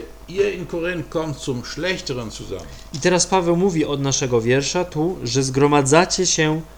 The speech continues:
Speaker 2: ku gorszemu.
Speaker 1: Als Paulus noch da war, da war der Zustand gut.
Speaker 2: Kiedy Paweł jeszcze przebywał wśród nich, to ich stan duchowy był jeszcze dobry.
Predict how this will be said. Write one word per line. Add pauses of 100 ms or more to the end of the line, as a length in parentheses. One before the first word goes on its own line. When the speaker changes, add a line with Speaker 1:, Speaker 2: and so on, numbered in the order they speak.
(120)
Speaker 2:
ku
gorszemu. (460)
Speaker 1:
Als
Paulus
noch
da
war, (260)
da
war
der
Zustand
gut. (520)
Speaker 2:
Kiedy
Paweł
jeszcze
przebywał
wśród
nich,
to (340)
ich
stan
duchowy
był
jeszcze
dobry.